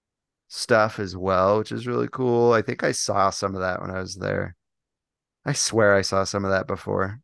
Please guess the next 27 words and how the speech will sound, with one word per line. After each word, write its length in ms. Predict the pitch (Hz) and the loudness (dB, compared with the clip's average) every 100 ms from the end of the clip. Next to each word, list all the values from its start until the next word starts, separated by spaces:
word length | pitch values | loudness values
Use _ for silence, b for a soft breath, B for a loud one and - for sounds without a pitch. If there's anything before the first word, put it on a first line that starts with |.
| _ | _
I 80 | 104 | -2
don't, 220 | 113 113 _ _ _ _ _ _ _ _ - | 0 -2 _ _ _ _ _ _ _ _ -10
I 40 | |
don't 120 | 175 | -8
know. 180 | 151 95 _ _ | -6 -8 _ _
Anyway. 260 | 120 95 95 92 _ b b b b b _ _ _ _ _ _ _ | -2 0 -2 -8 _ b b b b b _ _ _ _ _ _ _
So 320 | - 107 95 | 0 2 2
just 200 | 95 202 | 2 4
another 360 | 214 190 180 180 | 8 10 10 10
collection. 800 | 165 160 156 147 - 165 156 139 - _ _ _ _ | 8 8 8 6 4 6 6 2 -8 _ _ _ _
Lots 300 | 123 156 156 | 4 4 4
of, 180 | 170 135 | 2 6
uh, 440 | 143 135 127 123 127 | 6 6 4 0 -4
merch 480 | 117 120 139 - | -2 0 0 -6
being 260 | - 135 131 | -2 -2 -2
released 640 | 135 127 127 135 - - - _ _ _ _ _ - | -4 -4 -4 -6 -10 -14 -20 _ _ _ _ _ -12
at 100 | - | -8
the 60 | |
<laughs> 0 | |
beginning 420 | 107 117 131 139 156 | 0 2 4 6 4
of 80 | |
the 80 | 123 | 6
year 240 | 120 117 120 | 4 4 2
for 140 | 117 | -4
some 240 | 110 110 | -4 -4
reason. 420 | 110 110 104 113 113 b b b b b _ - | -2 -4 -6 -10 -10 b b b b b _ -10
Um, 580 | 92 - - - - | -6 -4 -6 -8 -12